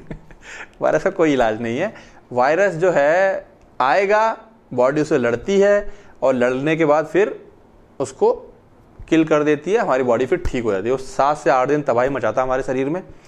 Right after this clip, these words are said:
ठीक है। फिर वायरस की बीमारी दवाई नहीं है, तो फिर कोविड नाइनटीन क्या था? तो बेटा उसका वैक्सीनेशन था, ठीक है ना। हम लोग क्या करते हैं, जितनी, अ, वायरस की जो बीमारियां होती है ना, हम लोग उनके सिम्टम से लड़ते हैं।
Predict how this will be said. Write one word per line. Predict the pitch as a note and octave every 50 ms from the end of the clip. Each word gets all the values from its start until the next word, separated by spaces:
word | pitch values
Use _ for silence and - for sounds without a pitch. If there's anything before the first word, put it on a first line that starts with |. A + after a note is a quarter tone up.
| - - - -
ठीक | - F3+ F#3
है। | F#3+ C#3+ - - - - - - - - - -
फिर | - B3+ B3
वायरस | F#3 G3+ G3 G#3+ G#3
की | G#3+ A#3+
बीमारी | F#3 F3+ E3 D3+ D3+ F3 G#3 G#3
दवाई | E3 C#3+ D3 C3+ C#3+ F3 G#3+
नहीं | A3 G#3 G3+ G3+
है, | G#3+ A3
तो | G3+ G#3+ G#3
फिर | G#3 A3 A3 G#3+ G3+
कोविड | G3+ - D#3+ D#3 F3 F#3
नाइनटीन | F#3+ F3+ F#3 F#3 F#3 F3
क्या | F3+ F3
था? | F#3 F3+
तो | D#3 G#3+ G3+
बेटा | F#3+ G#3+ A#3 A3+
उसका | G#3 - - A3
वैक्सीनेशन | F3+ C#3+ C#3 B2+ - - - C#3+ C3+ A#2+ A#2 C3 A2+ G2+
था, | - G2 - - - - - - - - - - - - - - - -
ठीक | E3+ F3
है | G#3+
ना। | A3 F3
हम | D#3 D#3 E3+
लोग | G#3 G3+ G#3
क्या | G#3 G#3
करते | G3 G3 G3+ G3 G#3+
हैं, | A3 F3+
जितनी, | E3+ E3+ F#3 G3+ A3 G#3 D#3+ C3+ B2+ - -
अ, | - C3+ C3+
वायरस | B2 B2+ B2+ C3 D3+ E3+ E3
की | - G3 G3
जो | G3
बीमारियां | E3 D3+ C#3 C#3 C3 C3+ D#3+ F#3+ F#3+
होती | D#3+ C3+ C#3 D#3
है | F#3
ना, | G3+ F#3+
हम | D3+ D3 D3+ E3
लोग | F#3+ G3+ G3
उनके | F3+ F3 G3 G#3
सिम्टम | - - F#3 E3+ E3 D#3 D#3+ A3 G#3
से | - G#3
लड़ते | E3 C3+ A#2 A#2 A#2 G#2
हैं। | G2+ G2 G2+